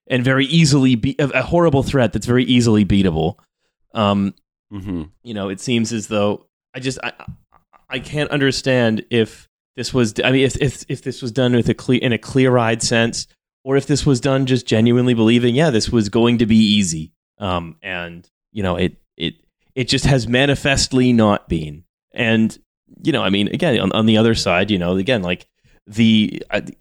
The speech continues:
Speaker 1: taking fucking parade uniforms or whatever to your, um, unsupported, um, you know, helicopter attack on, on the airport,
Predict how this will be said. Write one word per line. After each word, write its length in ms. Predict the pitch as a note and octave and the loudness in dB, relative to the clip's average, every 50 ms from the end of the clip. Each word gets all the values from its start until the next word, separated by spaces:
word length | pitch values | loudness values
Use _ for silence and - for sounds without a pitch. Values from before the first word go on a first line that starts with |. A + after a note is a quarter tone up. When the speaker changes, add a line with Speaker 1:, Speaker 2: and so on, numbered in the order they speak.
| C3+ B2 - | -8 -6 -2
Speaker 1:
taking 460 | - A2 D3+ C#3+ C3+ - D#3+ C#3 B2 | -2 2 2 2 2 2 0 0 0
fucking 400 | - - C3+ A#2+ A2+ - A#2+ G#2+ | -4 -2 -2 -2 0 0 0 0
parade 400 | - - A2 G2+ G2+ G#2 A2 A2 | 2 2 2 4 4 2 2 2
uniforms 500 | A2 G#2 G2 F#2+ - A2 G2+ G2 G2+ G2 | 2 2 2 0 0 0 0 2 2 2
or 60 | G#2+ | 2
whatever 340 | F#2+ F#2 F#2+ F#2+ F#2+ G2 G2 | 2 4 2 2 2 0 0
to 140 | - - A2 | 0 0 0
your, 360 | G2+ G2 F#2+ F#2 F#2 F#2+ - _ _ _ _ _ _ _ _ - | 2 2 2 0 0 -2 -4 _ _ _ _ _ _ _ _ -2
um, 360 | G#2+ G2 F#2 F#2 F#2+ F#2+ - - - | 0 2 2 2 0 -2 -6 -4 -4
unsupported, 1040 | G#2+ A2 A2+ A#2 - - A#2 - G#2+ A#2 A2 G#2+ G#2+ G2+ G2 F#2 F#2 - - - _ _ - | 0 2 2 2 2 0 -2 0 0 2 2 2 2 2 0 -2 -4 -8 -14 -20 _ _ -10
um, 220 | G#2+ G2 F#2 F2 - | -6 -4 -4 -4 -2
you 100 | F#2 G#2+ | -2 -2
know, 140 | F#2 E2+ D#2+ - - - F#2 - | -2 -2 -4 -6 -10 -14 -14 -10
helicopter 680 | - - G#2 G2 A2 - - G#2+ F#2+ - - F#2+ F2 | -6 -4 -2 -2 -2 -2 -2 -2 -2 -2 -2 -2 -2
attack 420 | F2 - - G#2 F2+ F2+ F#2 - - | -2 -2 -2 -2 -2 -2 -4 -2 -4
on, 160 | F2+ F2 F2 | -4 -4 -4
on 120 | - F#2 F#2 | -4 -4 -2
the 120 | F#2+ F#2+ | 0 0
airport, 420 | G#2 A2+ A2 - A2 G#2+ G2+ - | 0 0 0 0 0 0 0 -2